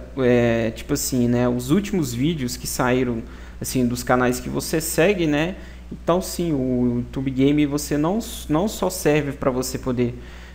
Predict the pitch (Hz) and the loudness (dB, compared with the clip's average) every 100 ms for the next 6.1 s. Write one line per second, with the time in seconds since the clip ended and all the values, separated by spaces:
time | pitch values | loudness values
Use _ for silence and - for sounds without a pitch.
0 | - 120 120 120 117 110 98 - - - | -6 2 4 4 4 2 -2 -6 -10 -12
1 | - - - 123 120 143 139 - 135 131 | -12 -10 2 6 8 6 2 -4 -4 -4
2 | - 131 127 123 120 123 127 123 123 123 | 2 2 4 2 0 -2 2 6 6 4
3 | 120 123 123 - - - - 120 135 139 | 0 0 0 -2 -12 -10 0 0 0 -4
4 | - 127 127 127 131 147 131 135 165 165 | 2 2 4 4 4 4 6 6 4 0
5 | - 147 185 165 175 127 123 123 143 175 | -2 0 2 2 0 0 -2 -2 -2 0
6 | 226 | -2